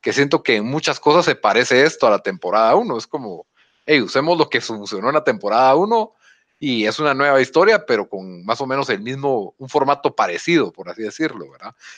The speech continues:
Pero ahorita ya vimos que no es igual, pues, no, no solo vamos a ver entrevistas del, de mil novecientos noventa, las entrevistas las dejan para el,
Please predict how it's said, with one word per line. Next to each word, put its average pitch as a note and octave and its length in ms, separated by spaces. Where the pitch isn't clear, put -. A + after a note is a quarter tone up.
Pero F3 420
ahorita A#2+ 300
ya A#2+ 60
vimos C3 260
que G2 120
no G2+ 120
es G#2+ 120
igual, C#3+ 320
pues, - 320
no, A2+ 280
no B2 180
solo C3 220
vamos B2+ 240
a G2+ 80
ver A2 140
entrevistas G#2 720
del, E2 240
de G#2 80
mil A#2+ 140
novecientos A#2 400
noventa, B2 320
las F#2+ 160
entrevistas A#2 420
las G#2+ 120
dejan A2+ 240
para G#2+ 160
el, F2 160